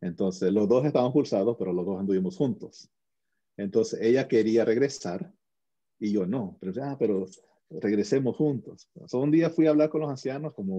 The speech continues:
un pequeño comité, y me dijeron, "¿Cómo has estado?". "Bien", le digo, y le conté a la muchacha que murió, y ellos, y ellos solo dijeron, "Ah, sí, nos enteramos".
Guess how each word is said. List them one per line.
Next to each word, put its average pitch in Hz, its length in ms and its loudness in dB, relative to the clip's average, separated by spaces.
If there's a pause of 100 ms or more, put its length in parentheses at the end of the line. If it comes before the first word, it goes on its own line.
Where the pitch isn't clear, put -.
un 101 180 -8
pequeño 113 380 -2
comité, 113 560 -4 (1000)
y 110 760 2
me 101 120 0
dijeron, 98 360 -4
"¿Cómo 139 200 -2
has 135 80 -4
estado?". 135 380 0
"Bien", 196 220 0
le 135 80 -2
digo, 110 280 -6
y 98 60 -4
le 101 100 0
conté 95 240 -2
a 107 40 2
la 110 80 0
muchacha 110 300 -2
que 110 80 -2
murió, 107 300 0
y 104 60 4
ellos, 104 180 -2 (480)
y 92 180 -4
ellos 101 160 -4
solo 101 180 -2
dijeron, 101 320 -6
"Ah, 135 280 -10
sí, 143 200 -4 (300)
nos 107 140 -12
enteramos". 101 640 -8